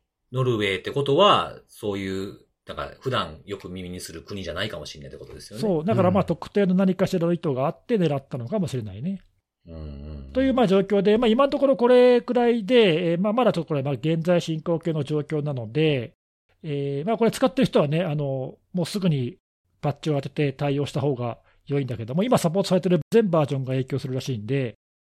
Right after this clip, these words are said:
Speaker 2: えー、まあ、対応は必須だと思うんだけど、ちょっと気になる点がこれいくつかあって、
Speaker 1: はいはい。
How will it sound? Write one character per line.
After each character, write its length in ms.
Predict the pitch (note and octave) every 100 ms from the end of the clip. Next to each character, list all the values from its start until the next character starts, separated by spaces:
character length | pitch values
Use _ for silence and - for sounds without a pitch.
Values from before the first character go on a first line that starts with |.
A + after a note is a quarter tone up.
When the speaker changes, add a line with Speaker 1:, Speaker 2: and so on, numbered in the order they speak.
| _ _ _ -
Speaker 2:
え 260 | C#3+ C#3
ー、 20 | D3
ま 60 |
あ、 20 | D#3
対 260 | E3 E3
応 60 | D#3+
は 60 |
必 300 | - D3 -
須 0 |
だ 60 | E3
と 120 | -
思 120 | B2+
う 40 | C#3
ん 20 |
だ 100 | A#2+
け 80 | A#2
ど、 140 | D#3
ち 40 | C#4
ょ 40 |
っ 20 |
と 60 | A#3
気 100 | G3
に 60 | C4+
な 100 | E4
る 120 | A#3
点 100 | F#3+
が 100 | D#3
こ 80 | D#3
れ 60 |
い 40 | D#3+
く 100 | E3+
つ 100 | -
か 100 | C3
あ 40 |
っ 60 | -
て、 440 | - D3+ C3 A2+ _ _
Speaker 1:
は 100 | -
い 60 | G2+
は 140 |
い。 40 | D2+